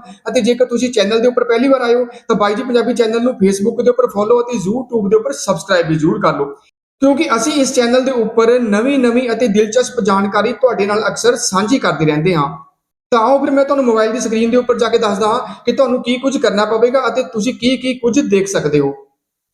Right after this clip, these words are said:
ਤਾਂ ਫਿਰ ਇਸ ਦੇ ਲਈ ਦੋਸਤੋ, ਅਸੀਂ My Jio ਐਪਲੀਕੇਸ਼ਨ ਦੀ ਵਰਤੋਂ ਕਰਾਂਗੇ। My Jio ਐਪਲੀਕੇਸ਼ਨ ਨੂੰ ਆਪਾਂ ਖੋਲ ਲਵਾਂਗੇ ਅਤੇ ਇਸ ਤੋਂ ਬਾਅਦ ਸਾਨੂੰ ਸਾਡਾ ਮੋਬਾਈਲ ਨੰਬਰ ਨਜ਼ਰ ਆ ਜਾਵੇਗਾ। ਆਪਾਂ ਆਪਣੇ ਮੋਬਾਈਲ ਨੰਬਰ ਦੇ ਉੱਪਰ ਕਲਿੱਕ ਕਰ ਲੈਣਾ ਹੈਗਾ।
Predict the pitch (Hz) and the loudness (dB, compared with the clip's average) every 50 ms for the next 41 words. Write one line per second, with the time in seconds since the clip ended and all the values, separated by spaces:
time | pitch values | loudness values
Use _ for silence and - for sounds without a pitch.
0 | _ _ _ _ _ _ _ _ - 233 226 226 285 302 311 262 220 208 226 285 | _ _ _ _ _ _ _ _ -8 -8 -6 -6 -6 -4 -4 -4 -4 -4 -4 -4
1 | 269 285 285 262 262 262 254 233 - 277 277 294 285 285 233 196 - 262 277 277 | -4 -4 -4 -4 -4 -4 -4 -4 -4 -4 -6 -6 -4 -6 -6 -6 -6 -6 -4 -4
2 | 262 240 202 196 202 226 247 226 196 208 226 254 269 - 214 - - 226 240 233 | -4 -4 -4 -4 -4 -4 -4 -4 -4 -4 -4 -4 -4 -6 -6 -6 -6 -6 -6 -6
3 | 214 240 214 220 247 247 240 247 254 254 - - 196 196 226 208 214 208 214 226 | -6 -6 -6 -6 -4 -4 -4 -4 -4 -6 -8 -12 -10 -8 -6 -6 -6 -6 -6 -6
4 | 226 226 226 214 208 208 226 226 208 202 196 202 214 190 202 226 233 220 196 - | -6 -6 -6 -6 -6 -6 -6 -6 -6 -6 -6 -6 -6 -6 -6 -4 -4 -4 -4 -6
5 | 202 214 214 202 202 214 220 220 208 202 - 214 - - 196 214 233 233 220 208 | -6 -6 -6 -6 -6 -4 -4 -4 -4 -6 -6 -8 -8 -6 -6 -4 -4 -4 -4 -4
6 | 208 208 208 220 214 - _ _ _ _ _ _ _ _ - 190 185 240 247 247 | -6 -4 -6 -6 -6 -8 _ _ _ _ _ _ _ _ -12 -10 -6 -6 -6 -6
7 | 208 170 254 247 208 220 208 220 226 - - 220 214 220 233 220 214 208 208 202 | -6 -6 -6 -6 -4 -4 -4 -6 -6 -6 -6 -6 -4 -4 -4 -4 -4 -4 -4 -4
8 | 220 220 208 196 180 180 196 214 226 220 202 214 214 208 196 190 208 226 226 214 | -4 -4 -4 -4 -4 -4 -4 -4 -4 -2 -2 -2 -2 -2 -4 -4 -4 -4 -4 -4
9 | 220 208 202 208 220 220 233 226 - - - 226 220 214 196 190 - 226 226 214 | -4 -4 -4 -4 -4 -4 -4 -4 -6 -6 -6 -6 -6 -6 -6 -6 -6 -6 -4 -4
10 | 196 175 180 175 196 220 220 214 202 196 220 220 220 220 202 - - 202 202 202 | -4 -2 -2 -4 -4 -4 -6 -4 -4 -6 -6 -4 -4 -4 -4 -4 -6 -6 -6 -6
11 | 214 208 - _ _ _ _ _ _ _ - 196 196 214 226 214 - 240 214 214 | -6 -8 -10 _ _ _ _ _ _ _ -8 -6 -6 -4 -6 -6 -6 -6 -6 -4
12 | 208 208 214 214 196 208 220 226 220 220 | -4 -4 -4 -4 -4 -4 -4 -4 -4 -6